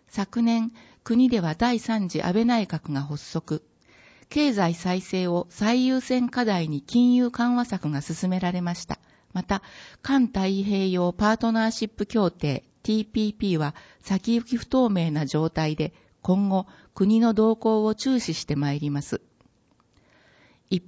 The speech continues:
方、各自治体は少子高齢化による人口減少問題をはじめ、地域産業の活性化や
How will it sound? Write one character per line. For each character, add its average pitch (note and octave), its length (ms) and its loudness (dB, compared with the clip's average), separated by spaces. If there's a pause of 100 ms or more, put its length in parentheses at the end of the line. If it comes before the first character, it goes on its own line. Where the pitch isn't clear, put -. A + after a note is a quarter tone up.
(120)
方、 G#3 220 4
各 - 260 -2
自 D#3 180 -2
治 - 140 -12
体 G#3+ 260 0
は G#3 200 0
少 C#4 240 2
子 - 140 -4
高 G3 240 2
齢 G#3 180 2
化 G3+ 140 -2
に G3 100 -2
よ F#3+ 140 -2
る F#3+ 120 2
人 A3 280 0
口 B3 240 4
減 A3+ 240 0
少 A3+ 200 0
問 A3 280 0
題 D3+ 240 0
を C#3+ 80 -2
は D3+ 160 -2
じ D3 120 -6
め、 D#3 180 -4 (360)
地 B3+ 200 2
域 B3 180 -2
産 A#3+ 280 2
業 E3 200 -2
の D3+ 100 -2
活 - 260 -8
性 G3+ 260 0
化 G3 140 -4
や F#3+ 200 -2